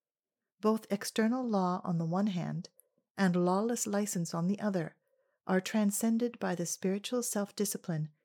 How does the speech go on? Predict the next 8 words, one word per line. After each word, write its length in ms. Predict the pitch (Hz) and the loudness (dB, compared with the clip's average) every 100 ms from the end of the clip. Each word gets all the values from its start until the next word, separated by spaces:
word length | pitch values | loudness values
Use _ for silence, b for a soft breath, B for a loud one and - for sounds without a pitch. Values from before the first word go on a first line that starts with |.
| _ | _
to 120 | - 196 | -4 -2
which 220 | 180 - | -2 -4
Charlotte 360 | - 185 175 - | -4 -2 -2 0
Mason 400 | 196 226 165 151 | 2 2 -2 -4
has 200 | 175 170 | -4 -2
invited 540 | 175 170 202 202 151 | 0 0 -2 -2 -6
her 120 | - | -6
children. 480 | 156 - 185 160 151 | -6 -6 -6 -6 -10